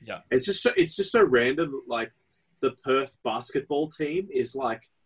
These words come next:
Speaker 2: the hot ticket in town, but they sell
Speaker 1: Mm.
Speaker 2: out. Like, every crowd record for the, uh, N B L is, like, a Perth Wildcats final.
Speaker 1: Perth have a
Speaker 2: Like,
Speaker 1: massive
Speaker 2: all
Speaker 1: arena as well too.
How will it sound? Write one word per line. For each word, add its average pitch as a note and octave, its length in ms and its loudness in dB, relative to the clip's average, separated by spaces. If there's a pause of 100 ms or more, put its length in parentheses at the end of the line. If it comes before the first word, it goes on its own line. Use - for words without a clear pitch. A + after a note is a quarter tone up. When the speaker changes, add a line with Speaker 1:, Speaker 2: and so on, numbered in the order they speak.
(300)
Speaker 2:
the B2 100 -2
hot - 280 -4
ticket B2 320 0
in A#2+ 140 2
town, B2+ 380 -4
but - 120 -6
they D#3 100 0
sell F3 260 2
Speaker 1:
Mm. D#3 60 4
Speaker 2:
out. C3 120 0
Like, C#3+ 120 -2
every F3+ 300 6
crowd D3 380 0
record B2 420 -4
for A#2 140 -2 (100)
the, B2+ 80 -8 (100)
uh, A2 160 -6 (120)
N A2+ 80 -12
B A2+ 100 -2
L A2+ 160 -4
is, G2+ 140 -16
like, G#2 140 -12
a A#2 60 -20
Perth A#2+ 260 -10
Wildcats G#2+ 440 -10
final. A2 240 -4
Speaker 1:
Perth B2+ 120 -2
have C#3 120 -4
a C3 60 -6
Speaker 2:
Like, A2+ 80 -6
Speaker 1:
massive A2 320 -6
Speaker 2:
all G2+ 80 -4
Speaker 1:
arena G2 360 -8
as G2 140 -16
well G2 240 -10
too. G2 320 -14